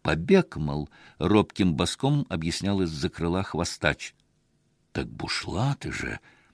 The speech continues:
начал было оправдываться капитан, «люди свечки ставили, панихиды заказывали». «Бушлаты!» С пылающим от гнева лицом ангел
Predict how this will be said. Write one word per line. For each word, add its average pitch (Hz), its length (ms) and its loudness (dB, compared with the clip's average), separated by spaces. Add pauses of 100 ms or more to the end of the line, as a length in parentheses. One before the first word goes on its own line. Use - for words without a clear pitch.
(120)
начал 98 420 4
было 87 260 2
оправдываться 87 680 0
капитан, 107 520 2 (420)
«люди 78 340 -2
свечки 95 600 -2
ставили, 131 600 -2 (300)
панихиды 85 760 -2
заказывали». 131 840 -2 (540)
«Бушлаты!» 98 1500 0 (400)
С - 160 -2
пылающим 80 580 2
от 71 80 -2
гнева 82 320 0
лицом 90 400 2
ангел 95 500 4